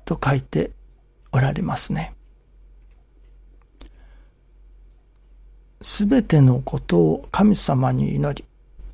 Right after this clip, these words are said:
すべてのことを神様に任せる。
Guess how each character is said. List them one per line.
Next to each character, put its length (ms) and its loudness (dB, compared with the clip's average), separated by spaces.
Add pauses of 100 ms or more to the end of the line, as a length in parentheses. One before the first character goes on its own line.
(800)
す 180 0
べ 140 6
て 160 0
の 160 -2
こ 160 -12
と 180 6
を 340 0
神 240 4
様 300 -2
に 140 -4
任 340 -6
せ 100 -4
る。 120 -10